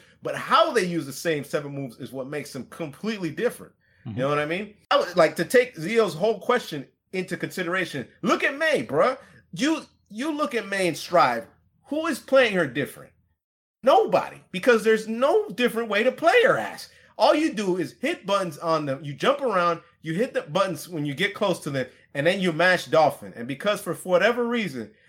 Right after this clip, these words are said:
Speaker 1: it's not easy to punish, you keep mashing Dolphin and, and bullying the person. Mei, before in Rev two, she could do that, but it wasn't good. So, <laughs> so many people would, uh,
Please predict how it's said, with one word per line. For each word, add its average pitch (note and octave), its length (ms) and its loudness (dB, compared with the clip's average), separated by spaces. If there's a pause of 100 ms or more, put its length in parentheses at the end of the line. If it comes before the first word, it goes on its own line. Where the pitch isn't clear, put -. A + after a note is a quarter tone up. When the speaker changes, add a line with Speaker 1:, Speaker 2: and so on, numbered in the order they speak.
(140)
Speaker 1:
it's D3+ 160 -2
not G3 220 2
easy F#3+ 280 -2
to D#3+ 80 -2
punish, C#3+ 540 -2 (320)
you D3 140 -6
keep G#3 240 -2
mashing E3 480 0
Dolphin C#3+ 400 2
and, B2+ 160 -6
and A2+ 180 -4
bullying D3 480 0
the A2+ 80 -6
person. G#2+ 400 -6 (460)
Mei, C#4+ 440 0
before F3+ 540 0
in C#3+ 160 0
Rev E3 300 2
two, E3+ 440 -2 (520)
she D#4+ 260 2
could C#4+ 240 0
do C4+ 220 2
that, A2+ 380 -2 (280)
but D3+ 580 4
it F3 180 -4
wasn't G3 420 2
good. D3+ 380 0
So, G#3 460 0 (320)
<laughs> - 340 -2
so D#4 260 4
many F4+ 200 2
people F#3+ 420 0
would, D3 280 -2
uh, F3 100 -6